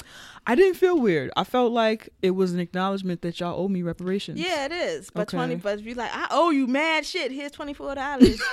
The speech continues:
Speaker 1: <laughs>
Speaker 2: I'ma be like, "What?" You know, you know, that's in that,
Speaker 1: I got
Speaker 2: in that
Speaker 1: you.
Speaker 2: sense. It's
Speaker 1: I got
Speaker 2: like,
Speaker 1: you. I
Speaker 2: but
Speaker 1: got
Speaker 2: I
Speaker 1: you.
Speaker 2: appreciate it,
Speaker 1: They
Speaker 2: but
Speaker 1: did.
Speaker 2: I
Speaker 1: They did make it a point to say the smallest
Speaker 2: Yeah,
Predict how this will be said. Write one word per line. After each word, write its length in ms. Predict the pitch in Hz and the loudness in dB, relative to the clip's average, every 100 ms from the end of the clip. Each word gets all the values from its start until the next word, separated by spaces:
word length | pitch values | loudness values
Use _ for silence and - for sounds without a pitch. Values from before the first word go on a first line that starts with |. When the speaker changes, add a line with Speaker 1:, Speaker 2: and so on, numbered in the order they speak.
| - | -6
Speaker 1:
<laughs> 140 | - - | 2 10
Speaker 2:
I'ma 640 | 381 - 370 247 285 339 | 10 10 8 8 6 6
be 160 | 339 311 | 6 6
like, 460 | 311 294 294 254 | 8 8 6 4
"What?" 360 | 220 277 403 226 | 2 2 2 2
You 80 | 370 | 4
know, 220 | 415 415 392 | 6 6 4
you 80 | |
know, 80 | 381 | 0
that's 340 | 247 294 359 - | 6 8 8 4
in 200 | 277 262 | 2 6
that, 140 | 277 | 10
Speaker 1:
I 80 | 214 | 10
got 180 | 190 175 | 10 10
Speaker 2:
in 40 | |
that 180 | 262 254 | 8 4
Speaker 1:
you. 140 | 160 | 4
Speaker 2:
sense. 220 | 190 180 196 | 0 -2 -4
It's 240 | 220 247 | -4 0
Speaker 1:
I 140 | 247 - | 2 4
got 280 | - - | 4 2
Speaker 2:
like, 120 | - - | 0 -4
Speaker 1:
you. 80 | - | -4
I 60 | - | 2
Speaker 2:
but 100 | 294 | 6
Speaker 1:
got 100 | 330 | 8
Speaker 2:
I 40 | |
Speaker 1:
you. 40 | 330 | 8
Speaker 2:
appreciate 580 | 403 370 370 285 254 233 | 6 4 4 2 4 2
it, 200 | 220 175 | 0 8
Speaker 1:
They 160 | 226 | 8
Speaker 2:
but 80 | 233 | 8
Speaker 1:
did. 220 | 294 320 | 6 6
Speaker 2:
I 80 | 240 | 8
Speaker 1:
They 120 | 240 | 6
did 240 | 247 311 339 | 8 2 2
make 180 | 311 294 | 2 2
it 80 | |
a 40 | 262 | 2
point 280 | 269 247 247 | 4 4 4
to 80 | 240 | 0
say 200 | 226 196 | 0 2
the 120 | 190 | 0
smallest 600 | - 214 208 233 208 262 | 2 4 6 6 6 2
Speaker 2:
Yeah, 220 | 415 | 4